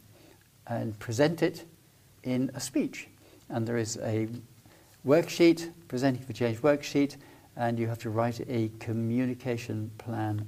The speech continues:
resource. Oh, there is a communication plan resource. Again, there are elective projects. There are eight. I think there are eight actually in, in all the paths. For level four,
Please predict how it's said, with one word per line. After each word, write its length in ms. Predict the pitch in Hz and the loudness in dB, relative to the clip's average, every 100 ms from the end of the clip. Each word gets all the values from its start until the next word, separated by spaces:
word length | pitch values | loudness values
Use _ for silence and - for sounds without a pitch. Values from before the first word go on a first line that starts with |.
| - | -8
resource. 1120 | 110 104 104 101 113 113 101 95 - - - - - - - - - - | -8 -4 -4 -4 0 2 0 -4 -8 -10 -10 -14 -20 -20 -20 -20 -14 -2
Oh, 100 | 107 | 2
there 140 | 107 | 4
is 140 | 123 110 | 4 2
a 40 | |
communication 560 | 104 120 107 110 104 110 | -4 -4 -4 -4 -4 -6
plan 280 | 104 95 95 | -8 -10 -8
resource. 420 | 95 98 92 - - - - - - - - | -6 -6 -8 -16 -18 -18 -18 -20 -20 -10 -2
Again, 340 | 151 190 208 | 6 8 10
there 180 | 180 160 | 10 10
are 200 | 147 135 143 | 10 8 6
elective 460 | 143 170 165 170 | 6 6 4 0
projects. 540 | - 160 208 214 - 135 | 2 6 6 6 2 2
There 140 | 131 | 4
are 220 | 127 127 - | 4 2 6
eight. 380 | 151 208 - - - - - - - - | 8 8 6 -2 -6 -20 -20 -20 -14 -6
I 100 | 117 | -6
think 240 | - 120 | -4 -2
there 160 | 117 110 | 0 2
are 80 | - | 2
eight 280 | 117 107 113 | 0 0 -2
actually 320 | 107 - 110 | -4 -2 -2
in, 140 | 110 120 | -2 -2
in 300 | 117 113 - - | -2 -2 -2 4
all 260 | 131 127 110 | 8 8 6
the 100 | 107 | 2
paths. 460 | 110 101 101 - - - - - - - | 2 2 2 -4 -6 -18 -20 -20 -20 -12
For 140 | - 117 | 0 4
level 320 | 123 120 117 | 6 6 6
four, 720 | 117 - - 160 170 214 233 | 6 2 6 10 12 12 8